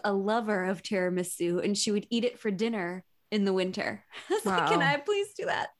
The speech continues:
Speaker 2: Wow.
Speaker 1: Um, so because of, like, her
Speaker 2: Iconic
Speaker 1: age, that
Speaker 2: behavior.
Speaker 1: they're like, it definitely was, like, a thing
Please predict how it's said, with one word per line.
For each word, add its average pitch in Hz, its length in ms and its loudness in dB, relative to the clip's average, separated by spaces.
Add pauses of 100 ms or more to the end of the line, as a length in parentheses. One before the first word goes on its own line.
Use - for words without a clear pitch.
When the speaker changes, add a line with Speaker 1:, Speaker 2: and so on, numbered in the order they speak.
(100)
Speaker 2:
Wow. 175 460 0 (560)
Speaker 1:
Um, 240 320 0 (100)
so - 280 0
because 233 500 -2
of, 208 140 -2
like, 190 260 -2
her 196 100 0
Speaker 2:
Iconic 202 440 4
Speaker 1:
age, 190 320 0
that 208 120 2
Speaker 2:
behavior. 208 160 4
Speaker 1:
they're 220 300 4
like, 202 320 2
it 220 140 -2
definitely 226 500 0
was, 196 220 2
like, 196 180 -2
a 190 60 -2
thing 180 540 0